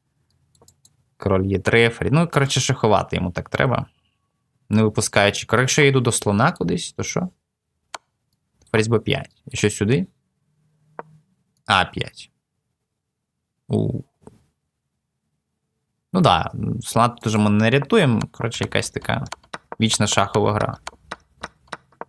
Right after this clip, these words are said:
Не. Повернувся в захист. І правильно. Хоча тут було і кінь Е п'ять. Але то не було до мати, просто до матеріалу, до матеріалу виграємо там купу матеріалу. А тут просто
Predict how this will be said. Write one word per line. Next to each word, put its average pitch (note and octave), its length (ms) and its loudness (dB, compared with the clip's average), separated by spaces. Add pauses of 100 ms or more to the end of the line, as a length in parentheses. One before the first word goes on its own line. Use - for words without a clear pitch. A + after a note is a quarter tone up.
(800)
Не. G#2+ 420 -2 (2000)
Повернувся G#2+ 460 2
в A2 60 -2
захист. A#2+ 540 0 (880)
І A2 280 4
правильно. - 480 -4
Хоча - 180 2
тут D3+ 140 2
було C3+ 200 4
і C3 40 2
кінь A#2 220 2
Е G#2 100 4
п'ять. - 420 -6 (2750)
Але A#2+ 200 4
то B2+ 140 0
не A#2+ 260 4
було A#2+ 200 4
до B2 100 4
мати, C#3 260 2
просто A2 300 -2
до G#2+ 100 0
матеріалу, G#2+ 760 2
до A2+ 160 2
матеріалу G2+ 540 2
виграємо F#2+ 340 2
там F#2+ 140 -2
купу G2 240 -2
матеріалу. F#2+ 460 0
А - 40 0
тут E3 200 -2
просто A2+ 420 0